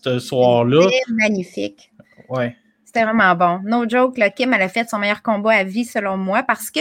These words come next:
Speaker 2: on a vu une Kim différente aussi, une Kim qui a progressé. On est habitué de voir une Kim intense puis qui tire des coups et tout ça. Euh,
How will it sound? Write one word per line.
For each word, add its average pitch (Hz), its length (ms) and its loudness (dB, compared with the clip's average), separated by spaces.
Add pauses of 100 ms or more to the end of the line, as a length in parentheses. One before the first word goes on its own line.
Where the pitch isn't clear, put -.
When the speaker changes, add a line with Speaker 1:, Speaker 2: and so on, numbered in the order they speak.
(500)
Speaker 2:
on 262 180 6
a 262 80 6
vu 262 220 2
une 262 100 4
Kim 294 300 2
différente 262 720 2
aussi, 208 400 -8
une 220 160 -2
Kim 311 260 -2
qui - 80 2
a 254 60 4
progressé. 240 720 -2
On 220 60 4
est 220 180 -2
habitué 220 420 0
de 247 220 2
voir 247 220 4
une 226 180 0
Kim 262 200 0
intense 254 560 0
puis - 100 -20
qui - 100 -20
tire 254 240 -2
des 220 200 -4
coups 269 260 -2
et - 40 -6
tout - 80 -12
ça. 262 400 0 (440)
Euh, 220 140 6